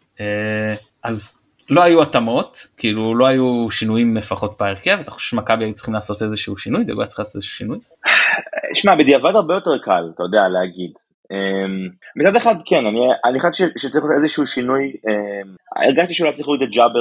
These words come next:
Speaker 2: ולהכניס מישהו אחר, אני לא בטוח אם אולי תרפא לו במחצית, כי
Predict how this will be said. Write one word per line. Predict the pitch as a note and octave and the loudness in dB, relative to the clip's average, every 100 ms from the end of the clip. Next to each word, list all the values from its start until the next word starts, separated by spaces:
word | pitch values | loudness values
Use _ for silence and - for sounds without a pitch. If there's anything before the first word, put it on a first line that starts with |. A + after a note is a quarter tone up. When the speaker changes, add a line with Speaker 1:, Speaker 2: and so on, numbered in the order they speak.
| G#2+ | -2
Speaker 2:
ולהכניס | G#2 G2 A2 G#2+ | -4 -6 -8 -10
מישהו | G#2 G2+ | -8 -8
אחר, | F#2+ G2+ | -6 -6
אני | G2 G2 | -4 -4
לא | G2 | -4
בטוח | F#2+ F#2+ - | -4 -6 -4
אם | |
אולי | F#2 F#2 | -6 -4
תרפא | - - | -6 -2
לו | G2 | 0
במחצית, | F#2 F#2 F#2 - - F2+ F2 _ | 2 0 -2 -12 -12 -10 -10 _
כי | - | -8